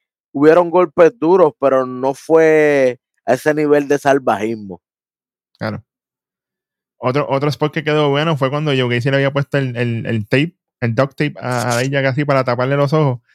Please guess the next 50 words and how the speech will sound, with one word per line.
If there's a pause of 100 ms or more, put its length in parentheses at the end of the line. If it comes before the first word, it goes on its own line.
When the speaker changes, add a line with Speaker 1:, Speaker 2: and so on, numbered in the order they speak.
(380)
Speaker 2:
Dijak
le
logra
pegar
el
finisher. (320)
Y
cuando
va
a
buscar
el
conteo
no
lo
encuentra
porque
Joe
Gacy (140)
se
mueve
y
él
no
lo
ve. (880)
Speaker 1:
Sí,
Speaker 2:
Papi,
se
Speaker 1:
señor.
Speaker 2:
arrancó
el
tape
a
las
millas.
Eso
como
que,
¡guau!
Speaker 1:
Cuando
Speaker 2:
Se
Speaker 1:
él
hizo
Speaker 2:
encabronó
la
Speaker 1:
eso,
Speaker 2:
ceja. (540)
Speaker 1:
yo
estaba,